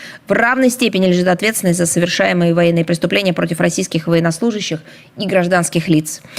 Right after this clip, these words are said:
Со своей стороны хотели бы подчеркнуть, что, невзирая на преступные действия киевского режима, российская сторона остается приверженной выполнению своих обязательств по международному гуманитарному праву, в том числе в части надлежащего обращения с пленными.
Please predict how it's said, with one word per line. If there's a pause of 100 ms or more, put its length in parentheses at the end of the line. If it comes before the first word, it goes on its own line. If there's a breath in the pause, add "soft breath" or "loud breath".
(180 loud breath)
Со
своей
стороны
хотели
бы
подчеркнуть,
что,
невзирая
на
преступные
действия
киевского
режима,
российская
сторона
остается
приверженной
выполнению (180 loud breath)
своих
обязательств (220 loud breath)
по
международному
гуманитарному
праву,
в
том
числе (240 loud breath)
в
части (180 loud breath)
надлежащего
обращения
с
пленными.